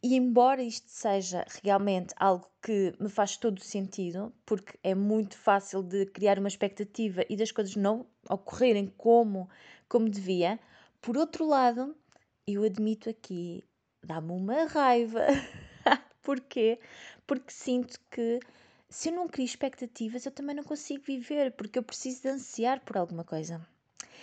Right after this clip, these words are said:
E então eu acho que é um tema realmente fascinante, ahm, porque, por um lado, sim, é viver sem expectativa, por outro lado,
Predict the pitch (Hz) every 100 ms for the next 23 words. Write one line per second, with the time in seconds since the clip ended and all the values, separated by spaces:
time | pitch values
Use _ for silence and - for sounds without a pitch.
0 | - - - 330 339 339 294 302 311 -
1 | 302 285 285 277 285 - 269 285 277 -
2 | - - 294 277 - 294 285 269 226 214
3 | - - _ _ - - _ - 233 240
4 | 233 233 - - _ - 285 254 - 294
5 | 294 285 - _ _ _ _ _ _ _
6 | - - _ _ _ _ _ - 277 302
7 | 311 294 262 220 190 180 - - - -
8 | 294 254 202 - 220 220 214 220 214 226
9 | 214 - 240 226 208 208 214 196 202 190
10 | 233 277 _ - 247 254 254 254 240 208
11 | 196 220